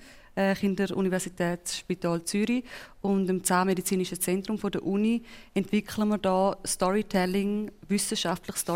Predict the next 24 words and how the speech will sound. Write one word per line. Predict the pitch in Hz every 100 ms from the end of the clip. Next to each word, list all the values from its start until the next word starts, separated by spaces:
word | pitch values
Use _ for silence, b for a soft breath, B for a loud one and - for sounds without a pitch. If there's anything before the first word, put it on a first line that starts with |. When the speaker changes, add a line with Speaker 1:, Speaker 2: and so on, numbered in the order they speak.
| 175
Speaker 1:
Storytelling | - 185 120
Speaker 2:
Kinder | 123
Speaker 1:
auf | 113
Speaker 2:
weniger | 120 120 104
Angst | 92 104 -
haben, | 101
zum | 95 226
Speaker 1:
Genau. | 107 202
Speaker 2:
Beispiel | 196
vor | 87 82
einem | 151
Eingriff. | 156 - 71
Speaker 1:
Ja, | 196 -
dass | 202
Speaker 2:
Ja. | -
Speaker 1:
die | 185
wissen, | 233 - 240
was | 214
kommt | - 202
Speaker 2:
Ja. | 196
Speaker 1:
auf | 202
mich | 190 185
zu. | -
Speaker 2:
Mhm. | 95 95